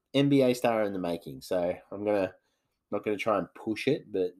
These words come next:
try and pursue her and persuade her to go down that way maybe. So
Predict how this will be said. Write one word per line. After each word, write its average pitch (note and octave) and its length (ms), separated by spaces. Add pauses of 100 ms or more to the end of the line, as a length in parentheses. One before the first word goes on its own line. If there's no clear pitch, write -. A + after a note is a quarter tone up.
(160)
try A2+ 260
and G2 140
pursue G#2+ 500
her F#2+ 160
and F#2 120
persuade G#2 560
her F2 60
to F2 80
go F2+ 200
down F2+ 200
that F2+ 180
way E2+ 160
maybe. D2+ 440
So E2+ 320